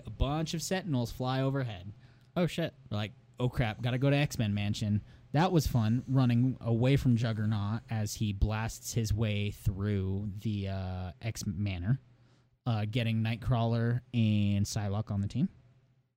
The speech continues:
Speaker 2: 'Kay.
Speaker 1: And then, uh, and then, uh, dodging out of the way as he blasts through a wall and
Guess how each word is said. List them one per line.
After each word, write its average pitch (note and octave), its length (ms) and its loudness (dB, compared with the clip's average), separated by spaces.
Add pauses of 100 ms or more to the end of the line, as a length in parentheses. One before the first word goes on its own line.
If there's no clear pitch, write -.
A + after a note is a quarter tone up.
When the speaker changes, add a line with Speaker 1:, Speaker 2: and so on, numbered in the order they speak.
(180)
Speaker 2:
'Kay. C#3+ 100 -2
Speaker 1:
And B2+ 180 4
then, B2 260 4
uh, G#2 380 0 (1200)
and C3+ 100 2
then, A#2 380 2 (160)
uh, A#2+ 220 -2 (180)
dodging C#3+ 420 0
out C3+ 100 -2
of B2+ 60 -4
the B2 80 -4
way C3 160 -2
as B2 80 -4
he C3+ 140 -2
blasts B2+ 480 -4
through A2+ 260 0
a A2 60 0
wall G#2 360 -2 (180)
and G#2+ 220 0